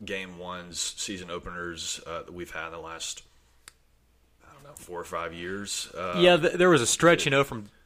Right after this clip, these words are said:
Speaker 2: twenty fourteen to twenty seventeen, we opened up with four straight. Um, we opened up with an S E C team in
Speaker 1: Mm-hmm.
Speaker 2: all, um, four of those seasons. So it wasn't, you know, I don't think that's a great way to gauge your team, you know,
Speaker 1: No.
Speaker 2: playing that S E C team. And then twenty eighteen and twenty nineteen,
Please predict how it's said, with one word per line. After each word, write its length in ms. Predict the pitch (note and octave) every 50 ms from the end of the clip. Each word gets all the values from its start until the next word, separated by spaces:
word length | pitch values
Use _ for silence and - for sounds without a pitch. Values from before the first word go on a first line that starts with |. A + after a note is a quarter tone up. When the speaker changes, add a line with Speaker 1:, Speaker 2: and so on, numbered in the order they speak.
| _ _ _ _ _ _ -
Speaker 2:
twenty 280 | - - D#3+ D#3+ D3
fourteen 400 | - - C#3 C3+ - - C#3+ B2+
to 60 | A2+
twenty 240 | G#2 - C#3 B2 A2
seventeen, 420 | - - B2 A2 A2 G2+ - G#2+ F#2
we 140 | G2 G2
opened 240 | G2 G2 - G#2 G2 G2
up 120 | G2 -
with 120 | G2+ -
four 280 | - - - C3 C#3+ C#3
straight. 640 | - - - - B2 A2+ A2 G#2+ G#2 G2+ G#2 - -
Um, 440 | A2 G2 F#2 F2+ F2 F2 F2 F2 - -
we 120 | A2+ G#2+
opened 200 | G#2+ G#2+ A2+ G#2
up 40 | G#2
with 120 | G#2+ F#2+
an 100 | G#2 G2+
S 180 | G#2 G#2 - -
E 60 | G#2
C 220 | F#2+ - - G#2+ G#2
team 320 | - - A#2 G#2 G#2 G2+
in 60 | G2+ F#2+
Speaker 1:
Mm-hmm. 80 | F#2+
Speaker 2:
all, 420 | G2 G2 G2+ G2+ G#2 G#2 G2+ G2+ - -
um, 440 | G#2+ G2 F#2+ F#2+ F#2+ F#2 F2+ F2+ _ _ _ _ _ _ _
four 160 | - A2+ A2 G#2+
of 60 | G2+
those 160 | G2+ G2+ G2
seasons. 400 | - - G#2 G#2 G#2 - G#2 -
So 180 | - A2 G#2+ A2+
it 120 | B2 D3
wasn't, 420 | D#3 D#3+ E3+ D#3+ D#3 D3+ C3+ - - - - - - _ _ _ - - _
you 100 | C#3 B2+
know, 120 | A#2+ A#2+
I 40 | B2
don't 120 | B2 B2+
think 140 | - B2+ A2
that's 160 | - B2 -
a 40 | B2
great 240 | G#2+ A2+ A2+ A2 G#2+
way 300 | G#2+ G#2 G2+ G2+ G2+ G2+
to 80 | G2 F2+
gauge 580 | E2 E2+ G2 G2 F#2+ G2 G2+ G2+ F#2+ F2 F#2
your 260 | G2 F#2+ F2 E2+ E2 - _ _ _
team, 320 | - - A2 G2+ F#2+ F#2 F#2
you 80 | F#2+ F2+
know, 100 | F2 E2+
Speaker 1:
No. 100 | G#2 G#2+
Speaker 2:
playing 180 | G2+ G2+ G2 F#2+
that 120 | F#2 F2+ F#2
S 180 | F#2 F2+ -
E 60 | G#2
C 200 | F#2 - - G#2 F#2+
team. 240 | - - G2+ G2 G#2
And 80 | G#2+ A2+
then 80 | A#2
twenty 280 | A#2 - - C#3 C3 B2
eighteen 220 | A#2+ A#2+ - C3
and 100 | A#2+ A2
twenty 240 | - B2 A#2 A2 A2
nineteen, 500 | A2 A2 A2+ G#2+ - A2 G#2 G2+ G2+ G2